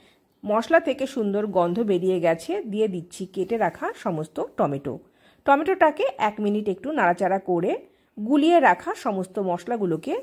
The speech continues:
দিয়ে দেব। মশলার বাটি ধোয়া কিছুটা পরিমাণ জল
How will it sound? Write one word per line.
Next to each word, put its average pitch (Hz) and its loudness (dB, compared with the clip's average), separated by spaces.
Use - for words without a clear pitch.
দিয়ে 151 0
দেব। 143 -4
মশলার 320 6
বাটি 220 4
ধোয়া 254 4
কিছুটা 254 -4
পরিমাণ 233 -4
জল 180 2